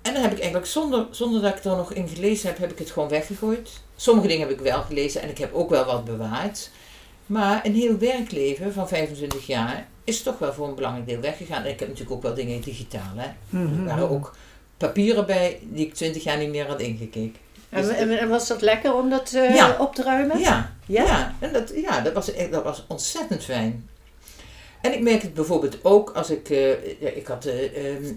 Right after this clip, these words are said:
Speaker 1: eh, abonnementen op nieuwsbrieven in mijn e-mail. En nu komen die voorbij en denk ik van, "Oh nee." En dan doe ik ze meteen weg. En ik heb gewoon opgezegd. En dat verbaast me eigenlijk wel. Dat ik, dat ik, dat ik zo gemakkelijk afstand daarvan kan nemen.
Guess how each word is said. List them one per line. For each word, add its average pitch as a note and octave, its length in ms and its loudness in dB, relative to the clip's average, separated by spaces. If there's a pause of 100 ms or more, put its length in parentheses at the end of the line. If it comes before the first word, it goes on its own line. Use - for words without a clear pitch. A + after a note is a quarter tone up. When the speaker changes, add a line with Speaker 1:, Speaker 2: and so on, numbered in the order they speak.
Speaker 1:
eh, C#3+ 520 -8 (380)
abonnementen E3 560 0
op F#3 80 -4
nieuwsbrieven E3+ 760 -4 (680)
in D#3+ 160 -4
mijn D3+ 180 -4
e-mail. F3 560 0 (1300)
En A3 180 4
nu A#3 120 4
komen F#3 260 0
die D#3+ 120 -4
voorbij D3+ 240 -4
en C3+ 60 -6
denk C#3 120 -6
ik A#2 100 -14
van, - 140 -14
"Oh E3 120 -10
nee." B2 380 -6 (440)
En G3 160 -8
dan F3+ 160 -4
doe G3 120 0
ik G3+ 60 -8
ze - 120 -4
meteen F3+ 300 -2
weg. D3+ 240 0
En F#3+ 60 -6
ik F3+ 100 -6
heb F3 140 -4
gewoon E3+ 220 -4
opgezegd. D#3+ 720 -2 (400)
En G#3 100 2
dat - 200 0
verbaast A3 440 0
me G#3 80 4
eigenlijk B2 340 -4
wel. G#2+ 360 -4
Dat E3 140 -4
ik, - 280 -10
dat F3 140 -6
ik, F3 160 -10 (100)
dat E3+ 120 -6
ik - 120 -12
zo B3 300 4
gemakkelijk G#3+ 520 0
afstand - 360 -6
daarvan B2 340 -2
kan B2+ 160 -4
nemen. A#2 420 -2